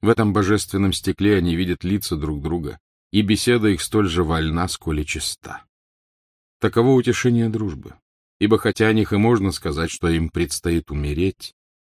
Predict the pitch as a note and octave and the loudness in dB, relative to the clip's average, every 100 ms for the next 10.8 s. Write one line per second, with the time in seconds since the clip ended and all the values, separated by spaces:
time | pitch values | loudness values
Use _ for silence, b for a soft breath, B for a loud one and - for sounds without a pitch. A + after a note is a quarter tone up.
0 | _ - D3 B2 B2 A#2 G2 E2+ A2+ C3+ | _ 2 4 4 4 2 2 2 2 4
1 | A2+ A2 A2 F#2 F2 D#2 F2 F2+ G#2 A#2 | 2 2 2 2 0 0 0 2 2 2
2 | A2 G2+ - G2+ - F#2 - F#2+ G2+ G2+ | 2 0 0 -2 0 -4 -4 0 2 2
3 | F#2+ F2 G#2 A2 G#2+ B2 - - D#2+ - | 0 0 2 2 0 -2 -4 -4 -4 -4
4 | F#2+ F#2 - D2+ - - _ _ _ _ | -4 -4 -4 -8 -8 -16 _ _ _ _
5 | D#2 G2 - - B1 - _ _ _ _ | -2 -2 -2 -6 -8 -18 _ _ _ _
6 | _ _ - B2 - C3 - A2+ E2+ - | _ _ -6 -4 0 0 2 -2 -2 -4
7 | F2+ A2+ A#2 D2+ D2+ D2+ F2+ - _ _ | -2 0 -2 -4 -4 -6 -8 -14 _ _
8 | _ E2 F2+ - D2 C2+ - _ - _ | _ -6 -4 -4 -8 -10 -16 _ -20 _
9 | _ _ _ _ _ _ _ _ _ _ | _ _ _ _ _ _ _ _ _ _
10 | F2+ G2+ F#2+ F#2 F2 - C#2+ C#2 | 2 4 2 -2 -6 -8 -10 -10